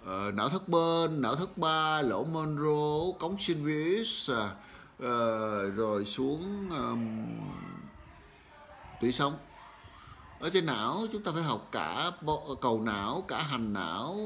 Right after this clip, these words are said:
ờ, đại não, rồi tiểu não, rồi đó.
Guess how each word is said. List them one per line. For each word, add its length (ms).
ờ, 440
đại 220
não, 760
rồi 480
tiểu 180
não, 580
rồi 200
đó. 160